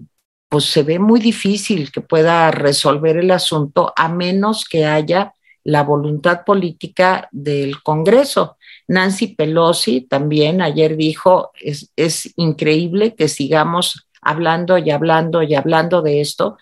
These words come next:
sin tomar, este, pues, medidas como, eh, serias, pues, para resolver este problema". Siempre se anuncian iniciativas, que se le va a poner un, eh, hasta aquí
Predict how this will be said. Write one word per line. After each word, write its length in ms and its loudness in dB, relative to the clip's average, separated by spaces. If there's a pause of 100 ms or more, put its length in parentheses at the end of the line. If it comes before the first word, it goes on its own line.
(120)
sin 340 0
tomar, 580 2
este, 360 -2
pues, 480 -4 (300)
medidas 760 2
como, 600 -4 (280)
eh, 400 0
serias, 720 2 (300)
pues, 160 -4
para 260 0
resolver 880 2
este 640 2
problema". 640 2
Siempre 420 -2
se 160 -2
anuncian 640 0
iniciativas, 1160 0
que 120 -4
se 140 -6
le 120 0
va 120 0
a 80 -6
poner 360 -2
un, 320 -4 (320)
eh, 540 2 (100)
hasta 320 -4
aquí 560 -2